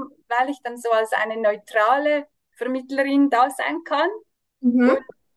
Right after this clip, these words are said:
Speaker 1: Und, und eben beide vielleicht sich auch plötzlich getrauen, etwas zu sagen, was sie unter sich nicht getrauen würden.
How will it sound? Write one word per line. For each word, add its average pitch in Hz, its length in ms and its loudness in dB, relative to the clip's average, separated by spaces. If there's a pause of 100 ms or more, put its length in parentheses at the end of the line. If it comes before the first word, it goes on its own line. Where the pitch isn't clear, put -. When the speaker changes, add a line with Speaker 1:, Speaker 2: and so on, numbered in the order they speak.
(140)
Speaker 1:
Und, - 160 -14
und 247 320 -4
eben 254 760 0
beide 285 420 2
vielleicht 247 400 -4
sich 254 180 -6
auch 247 240 4
plötzlich 240 360 -2
getrauen, 240 540 6
etwas 233 340 -2
zu - 100 -12
sagen, 302 460 4
was 240 180 -2
sie - 120 -10
unter 247 240 -6
sich - 260 -6
nicht 277 340 6 (280)
getrauen 294 580 4
würden. 302 360 4